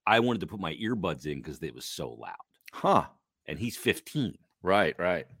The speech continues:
Speaker 1: So it wasn't just me. So that's
Speaker 2: Okay.
Speaker 1: where I'm at.
Speaker 2: So,
Speaker 1: All right, let's
Speaker 2: so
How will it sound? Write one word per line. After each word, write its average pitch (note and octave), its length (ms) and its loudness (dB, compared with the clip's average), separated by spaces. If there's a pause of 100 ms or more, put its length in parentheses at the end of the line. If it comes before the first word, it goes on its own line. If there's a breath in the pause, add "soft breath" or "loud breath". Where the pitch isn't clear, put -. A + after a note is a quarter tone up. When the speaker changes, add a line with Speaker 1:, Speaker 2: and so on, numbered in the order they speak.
(280)
Speaker 1:
So D2 540 -2
it E2+ 120 -4
wasn't F#2+ 340 2
just - 360 0
me. D#2 360 -8 (1700)
So - 80 -8
that's G2 200 6
Speaker 2:
Okay. D#2+ 60 4
Speaker 1:
where F#2 80 4
I'm D#2+ 100 2
at. A#1 180 -8 (260)
Speaker 2:
So, - 140 6
Speaker 1:
All A#2 80 12
right, G#2 80 6
let's A#2 180 2
Speaker 2:
so G#2 240 2